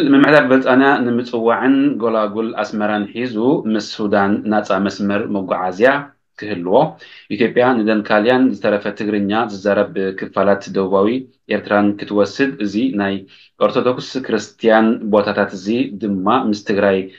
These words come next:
ብምሕዋስ ብላዕለዋይ ቁፅፅር ብሪጣንያ ኣብ ትሕቲ ልኡላዊነት ኢትዮጵያ ክ-፣ ክኣቱ፣ ዝተረፈ ኤርትራ ናብ ሱዳን ዝ-፣ ክሕውስ፣ በዚ ድማ በይነ ዓምር ኤርትራን ሱዳንን ክል-፣ ካልኦት ህዝቢ ቤጃን ክሓብሩ።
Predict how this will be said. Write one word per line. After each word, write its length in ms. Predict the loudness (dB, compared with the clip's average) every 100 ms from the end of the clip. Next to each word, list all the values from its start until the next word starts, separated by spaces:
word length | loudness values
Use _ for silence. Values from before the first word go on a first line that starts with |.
| _
ብምሕዋስ 580 | -2 -2 0 2 2 2 -8 -6
ብላዕለዋይ 560 | -2 0 0 2 2 -2 -8 _ _ _ _ -6
ቁፅፅር 360 | -6 -2 0 0
ብሪጣንያ 560 | -2 -6 -2 -2 0 0 0
ኣብ 200 | 0 0 -2 -4
ትሕቲ 280 | -6 -8 -2 -2 0
ልኡላዊነት 720 | 2 2 4 2 2 0 0 -6
ኢትዮጵያ 440 | -4 -4 -4 0 -2
ክ-፣ 260 | -2 -8 -6
ክኣቱ፣ 320 | -2 -2 2 0 0 -10 -20 -12
ዝተረፈ 340 | -4 2 2 4
ኤርትራ 280 | 2 2 2 2 0 -2
ናብ 260 | 0 0 -2
ሱዳን 360 | -6 -2 0 0 -2 -8
ዝ-፣ 260 | -4 -4 -2
ክሕውስ፣ 440 | -4 -2 0 0
በዚ 180 | 0 -2
ድማ 200 | -2 0 0 -2 -10 _ _ -6
በይነ 140 | -4 -2
ዓምር 280 | -2 0 0 -2
ኤርትራን 380 | -4 -2 -4 -4
ሱዳንን 440 | -2 0 2 0 -2
ክል-፣ 240 | -4 -6 -6 -10 _
ካልኦት 360 | 0 4 4 2
ህዝቢ 280 | -6 -4 -2 -4 -6 _ -4
ቤጃን 360 | -2 2 2 0 -6 _
ክሓብሩ። 380 | -8 -2 -2